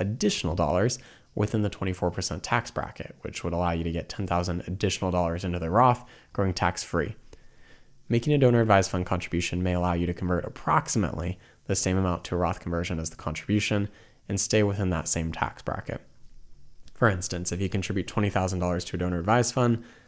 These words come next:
that may allow you to convert twenty thousand additional dollars, but pay no more in taxes. It's not exactly a dollar-for-dollar benefit,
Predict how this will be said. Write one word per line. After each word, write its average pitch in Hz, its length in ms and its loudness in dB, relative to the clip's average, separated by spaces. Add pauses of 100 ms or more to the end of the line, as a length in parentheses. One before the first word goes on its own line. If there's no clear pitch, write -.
(140)
that 110 140 2
may 107 100 2
allow 101 180 4
you 92 120 2
to 85 60 0
convert 85 400 -4
twenty 92 220 -2
thousand 85 420 -2
additional 135 420 0
dollars, 80 460 -2 (300)
but 104 200 0
pay 117 180 2
no 110 140 4
more 101 200 4
in 92 80 0
taxes. - 580 -2 (500)
It's - 120 -4
not 160 240 2
exactly 113 500 6
a 104 60 8
dollar-for-dollar 107 640 8
benefit, 107 500 4